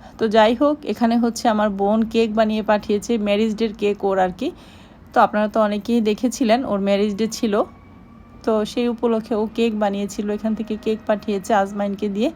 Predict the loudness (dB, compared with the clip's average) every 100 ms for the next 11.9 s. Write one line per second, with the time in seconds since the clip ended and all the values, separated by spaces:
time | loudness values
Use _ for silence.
0 | -10 -20 -20 -18 -6 -2 0 -2 0 -2
1 | 0 0 0 -2 -4 -2 0 0 0 0
2 | 0 0 0 -2 -2 -2 -4 -4 -4 -4
3 | -6 0 0 0 -12 -20 -18 -18 -18 -20
4 | -20 -20 -20 -16 -10 -10 -10 -18 -20 -20
5 | -20 -20 -20 -20 -20 -20 -20 0 6 6
6 | 4 -2 -6 0 2 2 2 0 2 4
7 | 4 4 4 4 4 2 0 0 0 0
8 | 2 2 2 2 0 0 -2 -2 -2 0
9 | 2 2 0 -4 -4 -4 0 0 0 -2
10 | -2 -2 -4 -4 -4 -4 0 0 0 -2
11 | -4 -4 -4 -2 -2 -4 -4 -6